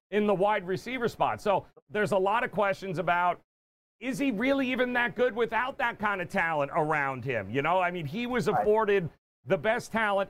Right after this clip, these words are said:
Speaker 1: in the world in, in all of college football, and yeah, he still couldn't stay upright. And what do you do if you take that away from him? What are you gonna do on a Cincinnati Bengals team?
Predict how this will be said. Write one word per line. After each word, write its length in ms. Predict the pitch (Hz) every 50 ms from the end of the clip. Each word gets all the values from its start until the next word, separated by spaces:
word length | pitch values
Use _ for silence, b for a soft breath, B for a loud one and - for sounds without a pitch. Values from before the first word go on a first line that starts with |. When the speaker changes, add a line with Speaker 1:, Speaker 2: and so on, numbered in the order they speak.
| -
Speaker 1:
in 160 | - 190 180 165
the 80 | 160
world 880 | 151 151 147 165 208 247 254 254 247 233 220 185 175 165 160 160 165 135
in, 180 | 160 190 202 202 -
in 100 | 190 185
all 200 | 202 202 214 208
of 80 | 202 -
college 320 | 202 190 180 175 165 139
football, 560 | - 214 220 196 - - 170 165 165 160 160
and 200 | 160 160 165 - - _ _ _ _ -
yeah, 280 | 131 151 233 254 247 170
he 100 | 151 151
still 260 | 143 - - 214 220
couldn't 280 | 214 - 240 240 240 220
stay 480 | 156 - 214 202 185 185 180 170 139 - _ _ _ _ _ _ _ -
upright. 540 | 95 - - 135 143 127 123 139 180 202 - _ -
And 880 | - 185 190 190 190 196 196 196 196 196 190 190 190 196 190 175 170
what 140 | 175 233 247
do 60 | 254 247
you 80 | 262
do 160 | 254 190 262 262
if 120 | 214 -
you 80 | 233 226
take 300 | - - 233 240 - -
that 160 | 233 220 220
away 260 | 220 208 226 247 254
from 200 | - - 220 202
him? 160 | 180 156 120 131
What 100 | 190 226
are 40 | 247
you 80 | 269
gonna 180 | 214 240 254 240
do 300 | 208 151 214 233 247 233
on 160 | 220 180 151
a 60 | 139
Cincinnati 540 | 123 - - 156 139 - 151 139 131 131 127
Bengals 440 | 113 98 120 117 117 117 117 110 -
team? 100 | 135 107